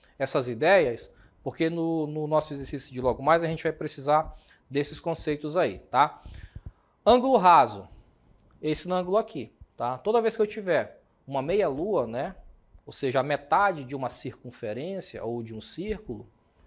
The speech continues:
eu tenho cento e oitenta graus,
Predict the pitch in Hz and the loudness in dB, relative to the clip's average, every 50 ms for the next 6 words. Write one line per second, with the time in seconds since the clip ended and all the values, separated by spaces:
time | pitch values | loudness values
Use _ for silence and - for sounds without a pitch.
0 | _ - - 202 220 220 220 190 160 156 160 170 190 220 220 - - - _ _ | _ -6 0 0 0 2 2 0 0 0 0 -2 -4 -4 -6 -10 -18 -20 _ _
1 | - - - - 180 160 156 175 170 - 202 170 151 165 185 196 - - 185 190 | -10 -8 -6 -2 -2 0 0 -2 -4 -4 -2 -2 -2 -2 -4 -6 -4 -4 -4 -4
2 | 190 - 175 170 - 196 202 190 160 135 120 110 101 101 110 - - - | -4 -4 -6 -2 -2 -2 0 2 4 4 4 4 0 -4 -10 -18 -20 -20